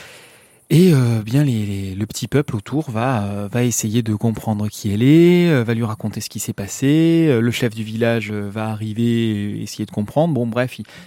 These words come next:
ils la prennent un peu, euh, sous leur, euh, protection. Ils vont lui donner des vêtements, bien sûr, parce que pour l'instant, elle est, euh, elle est, euh, elle est nue. Mais, euh,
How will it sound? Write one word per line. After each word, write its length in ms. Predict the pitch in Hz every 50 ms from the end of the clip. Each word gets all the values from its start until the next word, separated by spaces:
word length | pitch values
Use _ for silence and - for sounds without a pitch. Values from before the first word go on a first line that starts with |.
| - -
ils 80 | 131 131
la 100 | 135 131
prennent 220 | - - 139 135
un 80 | 131 120
peu, 120 | - - 131
euh, 680 | 135 135 135 123 113 110 110 107 104 104 104 101 101 101 - _ _ _ _ _ _ _ - _ _
sous 220 | - - - -
leur, 300 | 113 113 110 107 104 104
euh, 280 | 101 98 95 95 90 92 -
protection. 680 | - - 120 120 - 127 - - - 160 175 190 202
Ils 120 | 190 143 113
vont 100 | 117 117
lui 120 | 113 110
donner 200 | 110 113 110 113
des 120 | 107 110 107
vêtements, 440 | 113 113 - 151 165 196 190 160
bien 140 | 123 110 110
sûr, 200 | 113 - - 180
parce 140 | - - -
que 80 | - 104
pour 140 | - 107
l'instant, 320 | 104 101 - - 120 120 110
elle 80 | 104
est, 200 | 101 101 98 95
euh, 140 | 95 101 104 104 - - - - - - - - - - _ -
elle 160 | 135 117 104
est, 140 | 104 101 95
euh, 140 | 95 95 87
elle 140 | 90 98 98
est 60 | 101
nue. 320 | 107 127 156 196 226 214 208
Mais, 300 | 135 139 190 233 226 196
euh, 800 | 156 127 120 117 113 113 110 110 110 110 110 110 107 104 104 104